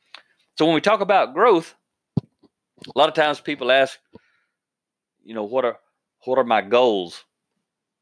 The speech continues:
You know, I got some goals out there, but I don't, I don't see it like everybody else sees it. I say that you'll be much more effective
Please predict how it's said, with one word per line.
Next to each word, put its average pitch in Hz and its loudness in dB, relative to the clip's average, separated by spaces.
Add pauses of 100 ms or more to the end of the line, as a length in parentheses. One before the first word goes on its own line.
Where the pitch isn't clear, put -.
(760)
You 117 -14
know, 131 0
I 143 4
got 160 0
some 131 -6
goals 113 2
out 113 2
there, 113 0
but 92 -8
I - 0
don't, 117 0
I 131 0
don't 165 0
see 156 0
it 107 2
like 104 0
everybody 101 0
else 107 -2
sees 92 -8
it. - -18
I 135 0
say 131 0 (2500)
that 107 0 (340)
you'll 127 -4
be 135 0
much 143 0
more 143 4
effective - -2